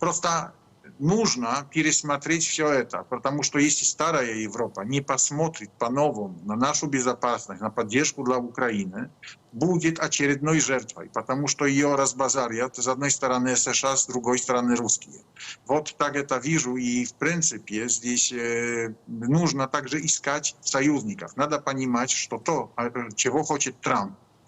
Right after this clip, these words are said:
сдачи Украины фактически, да, э, невыгодно Турции.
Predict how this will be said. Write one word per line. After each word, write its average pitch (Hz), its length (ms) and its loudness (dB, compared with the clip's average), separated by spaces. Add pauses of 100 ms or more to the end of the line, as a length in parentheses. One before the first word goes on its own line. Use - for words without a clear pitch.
сдачи 131 480 0
Украины 120 640 2 (120)
фактически, - 680 -2
да, 139 320 0 (440)
э, 113 260 4 (460)
невыгодно 156 640 2
Турции. 143 640 -4